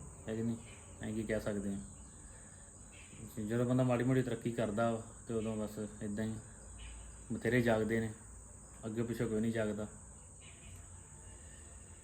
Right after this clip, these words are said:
ਚਲੋ ਇਹੋ ਜਿਹੀਆਂ ਗੱਲਾਂ ਵੱਲ ਤਾਂ ਦੀ ਪਰਵਾਹ ਨਹੀਂ ਕਰਨੀ ਚਾਹੀਦੀ, ਹੈ ਨਾ। ਗੱਲ ਸਿੱਧੀ ਜਿਹੀ ਮਾਰ ਦਿੰਦਾ, ਹੈ ਨਾ, ਬੰਦੇ 'ਤੇ। ਉੱਦਾਂ ਅਸੀਂ ਬੜੇ ਪੜ੍ਹੇ ਲਿਖੇ ਹਾਂ। ਤੇ ਬਾਕੀ ਮੇਰਾ ਵੀਰ ਵਾ ਨਾ,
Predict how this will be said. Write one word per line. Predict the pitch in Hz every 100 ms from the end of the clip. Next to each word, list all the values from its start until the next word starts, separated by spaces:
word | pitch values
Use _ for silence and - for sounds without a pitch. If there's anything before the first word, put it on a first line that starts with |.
| - - - -
ਚਲੋ | 120
ਇਹੋ | 123 123
ਜਿਹੀਆਂ | 135
ਗੱਲਾਂ | 123 127 127
ਵੱਲ | 120 117
ਤਾਂ | 117
ਦੀ | 120
ਪਰਵਾਹ | 117 113 117
ਨਹੀਂ | 113 117
ਕਰਨੀ | 123 117
ਚਾਹੀਦੀ, | 113 113 113 113
ਹੈ |
ਨਾ। | 131 143
ਗੱਲ | 123 123
ਸਿੱਧੀ | 123 127
ਜਿਹੀ | 135 147
ਮਾਰ | 143 117
ਦਿੰਦਾ, | 110 113 117
ਹੈ | 123
ਨਾ, | 139 -
ਬੰਦੇ | 107 107
'ਤੇ। | 104 98 - - - - - 107
ਉੱਦਾਂ | 113 107 113
ਅਸੀਂ | 113
ਬੜੇ | 110 107
ਪੜ੍ਹੇ | 107 113
ਲਿਖੇ | 110 107
ਹਾਂ। | 104 101 - - - - - - - - - - - - - - - - - - - -
ਤੇ |
ਬਾਕੀ | 113 117 131
ਮੇਰਾ | 120 120 123
ਵੀਰ | 123 123
ਵਾ | 123 123
ਨਾ, | 139 143